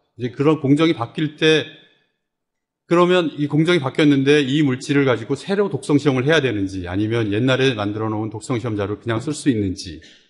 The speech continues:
이 항상 이슈인 거죠. 근데 이제 이런 부분도 그 이 물질이 보통 이제 공정이 바뀌거나 뭐 크게 바뀌게 되면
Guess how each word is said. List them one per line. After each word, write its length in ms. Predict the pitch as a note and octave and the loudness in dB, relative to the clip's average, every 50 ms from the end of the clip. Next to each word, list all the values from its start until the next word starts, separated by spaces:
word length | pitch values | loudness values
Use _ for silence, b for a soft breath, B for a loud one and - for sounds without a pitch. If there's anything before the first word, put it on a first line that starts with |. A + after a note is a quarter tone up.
| b b b b b b _ _ | b b b b b b _ _
이 140 | - A2 B2 | -4 -2 0
항상 260 | C#3+ D#3 D3 D#3+ D3 | 0 2 2 4 2
이슈인 800 | A#2+ A#2 - - E3+ D#3+ C#3+ B2+ - - - - - A#2+ A2 A2+ | 2 0 -2 -2 2 2 2 2 0 -4 -10 -12 -8 -6 -2 -2
거죠. 460 | A2 G2+ F2+ F2 A2 G#2+ F#2 E2+ D#2+ - | -2 -2 -2 -2 -4 -4 -4 -6 -10 -12
근데 160 | G2 G#2 B2 | -6 -4 -2
이제 160 | A#2+ A2+ A#2 | -2 -2 -2
이런 260 | A#2+ A#2+ B2+ D#3 D#3+ D3+ | -2 0 2 2 2 2
부분도 680 | C#3+ C3+ C3+ C3 B2 B2+ D3 C#3+ G#2+ - - - - _ _ _ _ _ _ _ _ _ _ _ _ | 0 0 0 0 2 4 4 2 2 -2 -8 -16 -20 _ _ _ _ _ _ _ _ _ _ _ _
그 520 | - A2 A2 A2 A2 G#2+ G#2+ G#2 - _ _ | -12 -10 -8 -6 -8 -8 -10 -12 -16 _ _
이 140 | - D3+ F3+ | -6 -2 0
물질이 680 | E3+ D3 C#3 C#3 - D3 D3 C#3 D3+ E3+ F#3+ G3 - B B B B B B B B B B _ _ _ | 2 2 0 0 0 -2 0 0 0 0 -2 -6 -8 B B B B B B B B B B _ _ _
보통 220 | - C#3+ - F3 E3 | -10 -4 -2 0 0
이제 100 | D#3+ D3+ | 0 2
공정이 380 | C#3 D3 E3 F3 F#3 F#3 F#3 | 2 2 2 2 2 0 2
바뀌거나 640 | D#3+ C#3+ B2 - - C#3+ C3+ B2+ A#2+ A#2 A#2 B2 A#2+ | 2 2 2 0 0 2 2 2 4 4 2 2 2
뭐 120 | A2+ G#2+ | 0 -4
크게 320 | - - - E3+ D#3+ C#3+ - | -8 -6 -2 0 0 0 -2
바뀌게 440 | - B2+ A#2 - - C3+ B2 B2+ B2+ | -6 -10 -10 -10 -8 -4 -2 0 0
되면 560 | A2 G2+ G2 G2+ A2 B2 C3 C#3 C3+ - | 0 -2 -2 -2 -4 -4 -4 -6 -6 -10